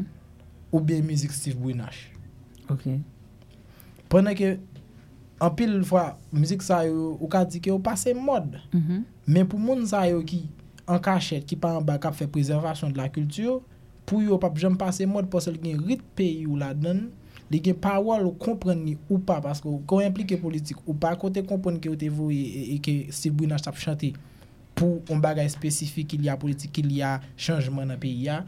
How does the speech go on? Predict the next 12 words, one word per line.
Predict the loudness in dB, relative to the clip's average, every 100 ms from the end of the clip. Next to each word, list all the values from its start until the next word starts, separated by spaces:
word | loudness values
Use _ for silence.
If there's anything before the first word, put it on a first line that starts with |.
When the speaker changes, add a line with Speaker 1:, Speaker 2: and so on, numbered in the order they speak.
| 0
Speaker 1:
men | 2 4 4 4
yo | 4
te | 2
mizik | 2 0 2
dansant | 0 0 2 2 0 -10
tou | -14 -16 -20 -20 -20 -20 -20 -20 -20 -20 -20 -20 -4
ki | 0 4 4
vin, | 2 -4 0
ki | 4
vin | 4 4
fè | 4 4
ke | 2